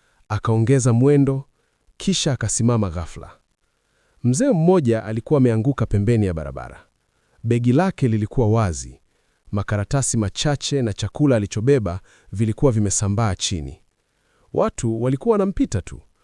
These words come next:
wakimzunguka kana kwamba hawamuoni. Amina alisita, akaangalia saa yake. Kisha akamwangalia yule mzee. "Naam?" akajisemea kwa sauti ya chini,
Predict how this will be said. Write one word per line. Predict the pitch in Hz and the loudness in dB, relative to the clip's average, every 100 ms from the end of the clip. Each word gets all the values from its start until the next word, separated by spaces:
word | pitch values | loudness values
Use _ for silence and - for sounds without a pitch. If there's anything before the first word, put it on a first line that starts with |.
| _ - | _ -12
wakimzunguka | 90 117 107 107 110 156 - 123 | -6 -2 0 0 2 0 0 -4
kana | - 190 | -2 -2
kwamba | 143 - 160 110 | -2 0 0 2
hawamuoni. | 92 98 95 101 98 73 64 _ _ _ _ _ _ _ _ - | 0 -2 0 0 0 -2 -10 _ _ _ _ _ _ _ _ 0
Amina | 113 156 175 110 | 4 6 6 4
alisita, | 82 80 - 87 - - - _ _ - | 0 -4 -4 -4 -8 -14 -18 _ _ -6
akaangalia | 107 107 104 107 123 120 | -2 0 0 2 2 2
saa | - 101 95 | 0 -4 -4
yake. | 92 - - - _ _ _ _ _ - | -4 -8 -14 -20 _ _ _ _ _ -8
Kisha | - 240 - 127 117 | -2 -2 -2 -4 -4
akamwangalia | 120 120 120 117 123 139 123 | -2 2 2 2 2 2 4
yule | 110 92 | 2 0
mzee. | 82 80 69 - _ _ _ _ _ _ _ _ _ - | -4 -6 -10 -14 _ _ _ _ _ _ _ _ _ -6
"Naam?" | 98 120 214 _ _ _ _ _ _ | -4 -4 -6 _ _ _ _ _ _
akajisemea | - - 104 95 104 110 104 | -10 -6 -4 -2 0 0 0
kwa | 98 | -2
sauti | - 98 - | -2 -2 -4
ya | 82 | -8
chini, | - 110 85 | -4 -4 -4